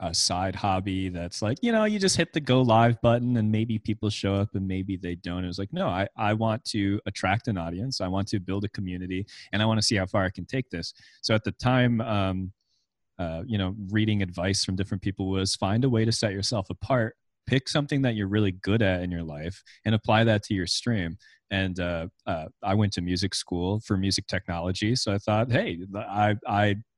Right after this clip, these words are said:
can actually sit in my room with all my instruments and with my computer, and I can jam with myself for hours at a time. So why not turn that into a live show, something interesting?" Which was actually a real challenge to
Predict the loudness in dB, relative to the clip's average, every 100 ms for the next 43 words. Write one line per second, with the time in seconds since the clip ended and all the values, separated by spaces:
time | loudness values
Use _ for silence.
0 | -2 2 2 2 2 2 2 2 2 2
1 | 2 4 4 4 2 2 0 2 2 2
2 | 2 2 2 2 2 2 0 -2 -2 0
3 | 0 0 -2 -4 -4 -2 -6 -6 -6 0
4 | 2 2 0 -4 -4 -6 -4 0 0 0
5 | 0 -2 2 0 0 -2 -2 -2 -4 -10
6 | -8 -4 -2 -2 -4 -4 -2 -4 -6 -16
7 | -16 -4 0 4 4 4 2 0 0 2
8 | 2 0 -2 -4 -2 0 0 -2 -4 -4
9 | -6 -8 -8 -10 -8 -6 -8 -8 -16 -20
10 | _ _ -6 0 4 6 4 4 6 6
11 | 4 2 2 2 0 -4